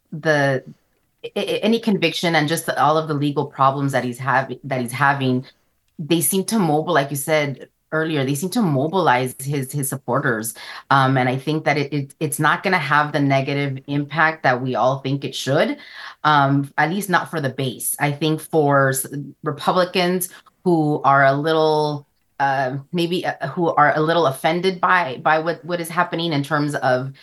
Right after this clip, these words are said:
um, you know, not wanting to support it, some, a convicted felon. Uh, those, I don't, I don't know that there are very many of those in the Central Valley. Uh, unfortunately, I think that, um, it just,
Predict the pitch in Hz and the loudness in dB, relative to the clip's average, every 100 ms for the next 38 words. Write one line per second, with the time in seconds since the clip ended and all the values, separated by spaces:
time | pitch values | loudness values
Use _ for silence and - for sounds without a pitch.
0 | - - - 135 127 127 120 - 156 127 | -20 -12 0 2 4 0 -2 -6 -4 -2
1 | 120 117 147 139 147 147 151 156 160 160 | -4 -6 -10 -8 0 2 4 2 2 -2
2 | 165 147 135 156 156 151 - 135 - - | -4 -6 -2 2 4 2 -8 -10 -6 -2
3 | 151 151 139 135 147 147 147 156 131 127 | 0 2 0 2 0 0 0 -2 0 0
4 | 170 247 294 - - - - 160 151 156 | 2 2 -2 -6 -20 -2 2 2 2 0
5 | 156 - - 151 139 143 139 131 139 180 | 0 -2 -8 -16 -10 -10 -8 -2 2 2
6 | 196 175 214 220 208 202 175 - 160 160 | 2 2 0 4 2 4 2 2 2 2
7 | 170 160 156 160 156 143 135 131 139 131 | 2 2 2 0 0 -2 0 -2 -2 -2
8 | 143 139 131 135 131 147 120 120 120 113 | -4 -4 -4 -4 -2 -2 2 2 0 -4
9 | 107 - - - 135 131 139 139 139 135 | -12 -18 -20 0 2 4 2 2 0 0
10 | 151 135 143 135 127 131 139 139 135 127 | 0 0 0 0 0 -2 -4 -2 2 2
11 | 123 - - 123 123 120 123 131 _ _ | 2 -2 -2 0 2 0 -2 -6 _ _
12 | _ _ 160 139 160 | _ _ -6 0 -2